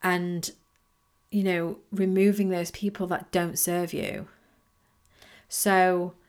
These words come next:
that's something to think about. I know that for some people it's difficult. There are ways and means around it,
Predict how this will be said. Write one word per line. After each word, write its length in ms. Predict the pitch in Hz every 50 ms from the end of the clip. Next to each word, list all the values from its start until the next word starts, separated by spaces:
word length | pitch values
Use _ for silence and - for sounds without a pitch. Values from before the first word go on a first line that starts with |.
| _ _ _ _ _ _ _ _ _ _
that's 200 | - 233 247 240
something 260 | 247 254 226 233 233
to 80 | 214 214
think 240 | 220 220 196 185 -
about. 340 | - 175 165 160 160 - -
I 120 | - 185 185
know 280 | 190 196 196 202 202
that 180 | 202 208 - -
for 80 | - 214
some 180 | 214 208 202
people 280 | 196 208 202 - - -
it's 100 | - -
difficult. 760 | - 277 277 - 285 285 - 277 277 277 277 269 - - -
There 180 | 196 208 202 190
are 280 | 190 190 190 190 190 190
ways 380 | 190 220 220 208 208 202 202
and 120 | 202 185 185
means 360 | 185 180 180 175 175 165 - -
around 500 | 175 170 185 196 196 202 208 202 202 202
it, 440 | 190 196 190 - - - - -